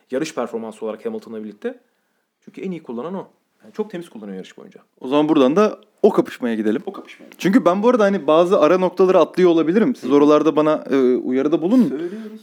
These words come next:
Speaker 2: Ben ö-,
Speaker 1: Tamam.
Speaker 2: özet, yok, hayır, ona
Speaker 1: <laughs>
Speaker 2: ve özetle gidiyorum. Ve özette de inanılmaz bir Max Verstappen, Valtteri Bottas kapışması var.
Speaker 1: Hı.
Speaker 2: Yani Verstappen ben, benim uzun zamandır gördüğüm en iyi savunmalardan birini yapıyor.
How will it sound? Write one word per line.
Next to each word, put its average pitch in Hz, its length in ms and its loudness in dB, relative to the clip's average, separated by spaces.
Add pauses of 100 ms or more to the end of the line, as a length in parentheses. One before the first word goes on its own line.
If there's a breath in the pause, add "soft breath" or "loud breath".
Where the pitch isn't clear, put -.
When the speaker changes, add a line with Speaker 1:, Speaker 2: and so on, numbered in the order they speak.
Speaker 2:
Ben 147 180 2
ö-, - 160 -4
Speaker 1:
Tamam. - 220 -18
Speaker 2:
özet, 175 320 2
yok, 156 220 2
hayır, 143 160 4
ona 180 220 2
Speaker 1:
<laughs> - 400 -8
Speaker 2:
ve 170 100 6
özetle 175 540 2
gidiyorum. 151 500 2
Ve 165 100 4
özette 170 480 2
de 208 120 2
inanılmaz 180 580 0
bir 214 200 2
Max 165 260 0
Verstappen, 165 580 0
Valtteri 156 340 2
Bottas 156 320 -2
kapışması 147 400 -4
var. 135 140 0
Speaker 1:
Hı. - 40 -20 (580 soft breath)
Speaker 2:
Yani 123 380 2
Verstappen 170 520 0
ben, 160 260 -2
benim 160 320 0
uzun 175 220 4
zamandır 147 400 0
gördüğüm 120 480 2
en 135 140 0
iyi 131 100 4
savunmalardan 117 720 0
birini 113 260 0
yapıyor. 151 380 0